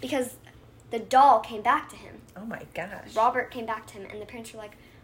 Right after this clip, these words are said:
Speaker 1: "Why did you get him? Like, why did you get him out of the garbage? We're done with him. Give that to me." And he was like, "No, Robert came back to me. He loves me and he wants me." And so eventually the parents die,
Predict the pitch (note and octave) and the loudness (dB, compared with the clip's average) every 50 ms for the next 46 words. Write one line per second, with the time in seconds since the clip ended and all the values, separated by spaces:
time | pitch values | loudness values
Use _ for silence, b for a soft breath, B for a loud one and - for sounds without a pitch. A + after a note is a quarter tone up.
0 | B B - - A3 G#3+ A3 A#3+ C4+ C4+ - C#4+ C4+ C4+ C4+ C#4+ - - B3 - | B B -10 -6 -2 -2 0 0 -2 -4 -6 -8 -8 -8 -8 -8 -8 -12 -16 -16
1 | - - A3 - - - - - A3+ G#3+ G3+ G3+ - G#3 G#3 G#3 A3 A#3+ A#3+ B3 | -16 -18 -18 -20 -20 -20 -16 -12 -10 -10 -10 -10 -10 -6 -4 -4 -4 -6 -8 -10
2 | A#3 A#3 A#3 B3+ B3+ A#3+ A#3+ A#3+ A#3+ A#3 A#3+ B3+ C4+ B3+ G3 - - G#3 G#3 G#3+ | -12 -12 -12 -12 -12 -12 -12 -12 -8 -6 -4 -4 -4 -6 -10 -12 -12 -10 -6 -4
3 | A#3 C4+ D#4 C#4+ C4+ - - F#3+ F#3+ G3+ G#3+ - B B B B B - B3 A#3+ | -4 -2 -4 -6 -8 -12 -14 -16 -16 -16 -18 -18 B B B B B -6 -4 -2
4 | A3+ - - - - G#3 F#3+ F#3 G#3+ A3 - - A#3+ A#3 B B B B B B | -2 -4 -4 -6 -10 -12 -12 -12 -14 -14 -14 -14 -14 -14 B B B B B B
5 | B - E4 F4+ E4+ C4+ A#3+ B3+ C4+ D4+ F4 F4 G4 G4 - - E4 D#4 D#4+ D#4 | B -4 -2 -2 -2 -2 -4 -8 -10 -10 -10 -10 -10 -10 -8 -8 -4 -2 -2 -2
6 | D#4 D#4 - C#4+ B3+ B3+ B3+ C#4 E4 F#4+ E4+ C4+ A3 - B B B B B B | -2 -4 -8 -10 -8 -8 -6 -4 -4 -4 -4 -4 -8 -10 B B B B B B
7 | B - D4+ D4 C#4 C#4+ D4+ F4 F4 E4 - C4+ B3+ A#3+ B3 C4 B3+ B3 A#3+ A#3+ | B -10 -10 -8 -6 -4 -4 -4 -4 -6 -10 -10 -10 -10 -10 -10 -12 -10 -10 -10
8 | B3+ D#4 E4+ E4 - - G#3 F#3 F#3 G3+ - B B B B B B B B B | -10 -10 -10 -12 -14 -16 -16 -16 -16 -18 -20 B B B B B B B B B
9 | B B B - A#3 A#3+ A#3+ - B3+ A#3+ A#3 A#3 A3+ A3+ A#3 A3 C4+ E4 E4 E4 | B B B -12 -12 -10 -6 -2 0 2 2 2 2 0 0 0 0 0 0 -2
10 | - D4+ C#4+ C#4+ C4 A3+ A3 - - G#3+ F#3+ F#3 G#3 - - - - - - - | -6 -4 -4 -2 -2 -4 -6 -8 -8 -6 -6 -6 -8 -8 -10 -8 -8 -8 -8 -10
11 | - | -12